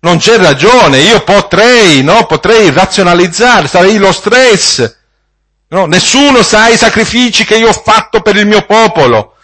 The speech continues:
Eh, nessuno, con una piccola consolazione, no? Nessuno, e poi ho problemi con le mie attuali mogli, non capiscono, sono stressate, è un periodo no per loro, e insomma, quanti motivi.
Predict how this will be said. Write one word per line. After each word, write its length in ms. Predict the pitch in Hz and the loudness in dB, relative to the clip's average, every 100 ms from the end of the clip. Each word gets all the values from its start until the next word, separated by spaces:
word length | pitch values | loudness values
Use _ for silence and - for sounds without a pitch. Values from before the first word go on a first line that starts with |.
| _ | _
Eh, 260 | 220 226 226 | -2 -2 -2
nessuno, 760 | 233 220 269 285 277 220 - | -2 -2 0 0 2 0 -2
con 140 | - 262 | -2 0
una 140 | 247 | 0
piccola 440 | - 285 - 220 185 | 0 -2 0 0 2
consolazione, 1300 | 226 226 233 - 170 - 233 247 233 165 143 - - | 0 0 2 0 -2 -4 0 2 2 2 -2 -6 -4
no? 320 | 233 254 - | 0 0 -2
Nessuno, 640 | 208 214 262 302 262 196 - | -4 -2 -2 0 2 0 -2
e 160 | 226 | 0
poi 260 | 247 262 208 - | 2 0 0 -2
ho 180 | 254 254 | -2 0
problemi 580 | 254 196 220 254 247 220 | 0 0 0 2 0 0
con 160 | 214 | 0
le 100 | 214 | 0
mie 220 | 214 247 | 0 2
attuali 520 | 233 - 226 240 247 220 | 0 0 0 2 2 2
mogli, 680 | 220 247 214 175 156 - - | 2 2 2 0 -2 -4 -6
non 240 | 208 262 | -2 0
capiscono, 720 | 220 202 233 262 - 214 190 | 0 -2 0 0 0 0 0
sono 260 | 185 262 247 | 2 2 0
stressate, 800 | - 214 202 - 233 240 214 202 | -2 -4 -4 -2 0 2 0 0
è 40 | |
un 140 | 208 190 | -2 -2
periodo 400 | 214 254 226 214 | -2 0 0 2
no 300 | 240 277 269 | 2 2 2
per 180 | 214 | 0
loro, 400 | 208 262 220 - - | 2 2 0 -2 -6
e 80 | 240 | -2
insomma, 500 | 240 - 285 233 190 | -2 0 0 2 0
quanti 400 | - 269 240 226 | 0 0 0 0
motivi. 720 | 202 196 240 277 202 151 113 | -2 -2 0 0 0 -2 -6